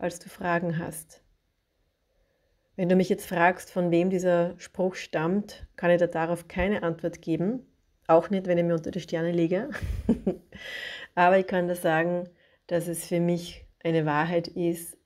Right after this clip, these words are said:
die einfach an den Beginn stellen möchte, wenn ich dich einlade, die kommende Zeit, nämlich vom achten Oktober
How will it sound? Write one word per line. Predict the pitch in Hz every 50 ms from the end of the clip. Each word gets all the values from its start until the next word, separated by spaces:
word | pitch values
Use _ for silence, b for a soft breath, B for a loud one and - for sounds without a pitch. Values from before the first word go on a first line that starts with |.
| _ -
die | 170 165 165
einfach | - 165 160 160 175 165 165 - -
an | 175 170
den | 156 156
Beginn | 160 156 - 185 185 196
stellen | 196 - - - 175 170 170 170 165
möchte, | 165 165 165 165 - - - 170 165 165 165 B B B B B B B B
wenn | B 175 165 165
ich | 165 165 - -
dich | - - 170 160 160 - -
einlade, | 151 156 160 175 180 180 175 165 165 165 170 170 165 165
die | 170 170 -
kommende | - - 175 175 185 180 180 180 180 -
Zeit, | - - 160 151 156 165 165 165
nämlich | 175 165 165 160 156
vom | - 165 160
achten | - 139 156 160 - - - 185 165 -
Oktober | - - - - 180 175 175 170 185 180 180 180 180 -